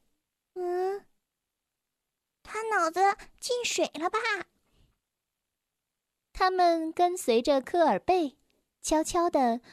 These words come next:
穿过蒙特·戈菲尔兄弟的卧室。“啊，啊，糟了！工作室的门被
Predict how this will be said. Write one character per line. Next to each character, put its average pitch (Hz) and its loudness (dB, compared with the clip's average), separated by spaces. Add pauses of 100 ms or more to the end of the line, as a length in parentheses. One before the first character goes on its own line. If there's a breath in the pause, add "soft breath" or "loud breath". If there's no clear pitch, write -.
(120)
穿 285 0
过 240 2
蒙 226 0
特· 330 0
戈 349 -2
菲 359 0
尔 196 0
兄 359 -4
弟 349 2
的 254 2
卧 339 0
室。 392 0 (1000)
“啊， 415 4 (540)
啊， - -4 (360)
糟 392 4
了！ 320 2 (340 loud breath)
工 392 2
作 415 4
室 440 -2
的 311 4
门 294 2 (200 loud breath)
被 587 0